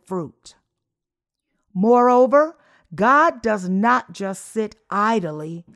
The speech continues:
after asking us to carry out his work,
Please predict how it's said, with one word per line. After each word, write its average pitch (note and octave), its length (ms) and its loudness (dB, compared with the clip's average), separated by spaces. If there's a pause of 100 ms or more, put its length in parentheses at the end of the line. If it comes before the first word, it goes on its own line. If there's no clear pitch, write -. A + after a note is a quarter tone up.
(320)
after A3 800 -2
asking A3 580 -2
us F#3 220 -6
to F#3+ 160 -10
carry G3+ 420 -2
out F#3 220 -6
his F#3 240 -10
work, A3 500 -6